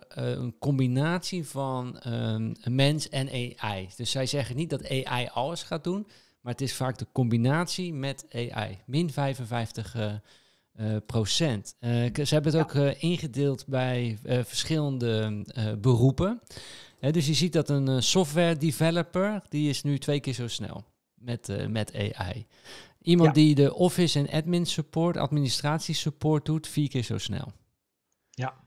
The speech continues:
Speaker 1: Een boekkeeper, twee keer zo snel. Een accountant is één komma elf, eh, keer, eh, zo snel.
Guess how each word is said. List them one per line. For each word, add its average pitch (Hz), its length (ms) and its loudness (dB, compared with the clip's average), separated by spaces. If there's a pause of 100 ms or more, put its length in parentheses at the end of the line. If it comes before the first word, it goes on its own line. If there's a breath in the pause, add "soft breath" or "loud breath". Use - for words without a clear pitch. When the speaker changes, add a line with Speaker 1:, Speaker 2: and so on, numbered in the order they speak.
Speaker 1:
Een 123 260 4
boekkeeper, 180 720 4
twee 151 240 2
keer 110 160 -4
zo 104 140 -4
snel. 101 420 -4
Een 127 100 0
accountant 170 680 2
is 135 140 -2
één 160 220 0
komma 147 300 0
elf, 131 540 -4
eh, 113 220 -4 (180)
keer, 98 340 -6
eh, 95 140 -4
zo 98 180 -4
snel. 95 420 -4